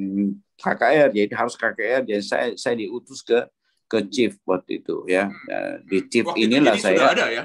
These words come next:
Speaker 2: sudah ada, ya, chief itu, ya.
Speaker 1: Udah lama.
Speaker 2: Oh, udah
Speaker 1: Chief
Speaker 2: lama
Speaker 1: juga,
Speaker 2: sekali.
Speaker 1: chief,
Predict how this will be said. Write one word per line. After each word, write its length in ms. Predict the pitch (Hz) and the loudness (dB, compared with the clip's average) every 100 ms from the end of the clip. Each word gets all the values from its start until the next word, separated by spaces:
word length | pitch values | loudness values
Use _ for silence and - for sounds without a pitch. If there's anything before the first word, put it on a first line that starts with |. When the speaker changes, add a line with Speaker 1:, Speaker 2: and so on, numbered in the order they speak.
| - | -10
Speaker 2:
sudah 280 | - 127 131 | -10 -4 -2
ada, 140 | 190 120 | -2 -4
ya, 120 | 104 | -4
chief 160 | - 98 | -8 -10
itu, 220 | 98 101 92 | -12 -14 -14
ya. 80 | 110 _ _ _ _ _ _ - | -14 _ _ _ _ _ _ 0
Speaker 1:
Udah 240 | 131 120 | 4 6
lama. 560 | 107 135 170 123 120 120 104 _ | 6 4 2 0 0 -4 -12 _
Speaker 2:
Oh, 240 | - 143 147 | -8 -8 -6
udah 120 | 123 | -6
Speaker 1:
Chief 60 | - | -6
Speaker 2:
lama 80 | 123 | -2
Speaker 1:
juga, 200 | 170 185 | 0 2
Speaker 2:
sekali. 100 | 131 - _ - | 0 -6 _ 0
Speaker 1:
chief, 180 | 175 | 0